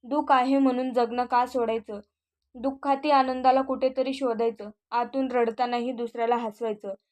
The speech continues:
याला जीवन म्हणायचं. माऊली बोलतात, "मन निर्मळ आणि स्वभाव प्रेमळ ठेवा.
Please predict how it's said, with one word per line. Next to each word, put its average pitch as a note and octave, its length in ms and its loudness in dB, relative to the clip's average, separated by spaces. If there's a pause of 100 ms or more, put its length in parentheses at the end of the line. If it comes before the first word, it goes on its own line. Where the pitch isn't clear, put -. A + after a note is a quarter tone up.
(260)
याला C4 240 6
जीवन A#3+ 440 0
म्हणायचं. G#3 480 -4 (1300)
माऊली B3 300 4
बोलतात, C4+ 460 4
"मन C4+ 320 2
निर्मळ B3+ 380 2
आणि B3 220 6
स्वभाव A#3+ 300 0
प्रेमळ A#3 400 2
ठेवा. A3 260 -4